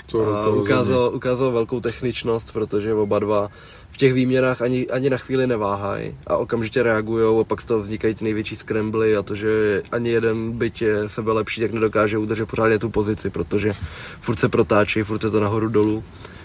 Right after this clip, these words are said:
Speaker 2: ale vyšel z toho vítězně Mateusz Gamrot, který možná trochu sporně vyhrál tři dva na kola. Ještě jsem pak koukal na všechny ty lidi, co se vyjadřují v průběhu zápasu a no, tak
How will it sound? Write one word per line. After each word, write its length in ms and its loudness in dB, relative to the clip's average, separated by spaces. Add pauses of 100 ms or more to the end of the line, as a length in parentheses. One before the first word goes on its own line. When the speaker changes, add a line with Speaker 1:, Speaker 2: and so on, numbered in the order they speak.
(100)
Speaker 2:
ale 140 4
vyšel 260 2
z 80 -6
toho 160 0
vítězně 400 2
Mateusz 360 0
Gamrot, 480 4 (1000)
který 300 4
možná 320 2
trochu 240 -4
sporně 420 2
vyhrál 320 2
tři 160 -4
dva 160 0
na 120 2
kola. 360 4 (680)
Ještě 200 0
jsem 180 0
pak 160 -2
koukal 360 0
na 80 2
všechny 260 -2
ty 120 0
lidi, 160 2
co 100 -6
se 140 -4
vyjadřují 400 2
v 40 -6
průběhu 340 -2
zápasu 560 0
a 80 0
no, 200 2
tak 120 -2